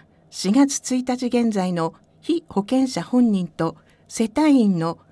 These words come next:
令和五年度住民税課税状況などに基づき決定し、六月上旬に市から介護保険料決定通知書を送付します。お手元に届きましたら、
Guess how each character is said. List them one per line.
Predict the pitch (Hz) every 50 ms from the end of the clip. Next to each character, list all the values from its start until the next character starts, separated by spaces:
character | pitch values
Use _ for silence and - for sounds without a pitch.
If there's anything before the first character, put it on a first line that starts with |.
| _ _ _ _ _ _ _ _ -
令 | 196 240 277 285 285 269
和 | 240 220 214
五 | 208 220 226
年 | 247 247 240 226 214
度 | 190 190 - - _ _ _ _ _ _
住 | - - 208 262 320 349 349
民 | 349 349 349 339 339 311
税 | 208 196 196 180 160
課 | - - - 190
税 | 202 294 311 339 330
状 | 302 339 349 339
況 | 330 - 294 269 262 254
な | 247 247 254
ど | 254 269
に | 269 247
基 | 220
づ | 208 202 208 226 214 220 214
き | 208 - 139
決 | - - 156 156 -
定 | - 190 185 185
し、 | - - - 190 185 - - - - _ _ _ _ _ _ _ _ _ _ _ _ -
六 | 175 202 202 - 330
月 | 359 339 339 - 294 277
上 | 269 277 277 277
旬 | 254 269 269 254 254 254
に | 254 254 254 254 - _ _ _ _ _ _
市 | - - -
か | - 359 339
ら | 269 208 - - -
介 | - - 247 277 302
護 | 320 330 330
保 | 339 302
険 | 285 - 302 294 277
料 | 226 190 165 151 143
決 | - - 175 165 - _
定 | - 302 311 294
通 | 294 - - 269 254
知 | 262 -
書 | - - 269 254 208
を | 160
送 | - - - 175
付 | 190 180 -
し | - - 175
ま | 160 151 151
す。 | 156 - - _ _ _ _ _ _ _ _ _ _ _ _ _ _ _ _ _ _ _ _ -
お | 196
手 | 202 - 277
元 | 277 277 277 277
に | 262 262 254
届 | 254 254 247 262 254
き | - 254
ま | 254 254
し | 254 -
た | - 220
ら、 | 214 208 202